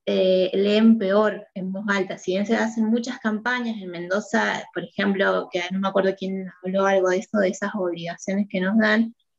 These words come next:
en abril la Dirección General de Escuelas puso el, el mes de la lectura en voz alta.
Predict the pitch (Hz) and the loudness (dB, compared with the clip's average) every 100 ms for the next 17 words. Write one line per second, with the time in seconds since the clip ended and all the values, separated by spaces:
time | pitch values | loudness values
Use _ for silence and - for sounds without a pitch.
0 | _ _ _ 190 185 190 196 226 254 269 | _ _ _ -2 0 0 0 0 2 0
1 | 523 - - - - - - - - _ | -2 -8 -12 -8 -10 -10 -20 -20 -20 _
2 | - 202 220 208 214 226 226 233 262 285 | -20 -12 -4 -2 -4 -2 2 4 4 2
3 | - 214 208 185 - - _ 180 175 196 | 0 2 4 4 2 -10 _ 0 2 4
4 | 233 269 226 185 180 - 208 208 190 190 | 6 6 6 4 -2 2 4 4 2 -2
5 | - 160 143 | -2 -6 -6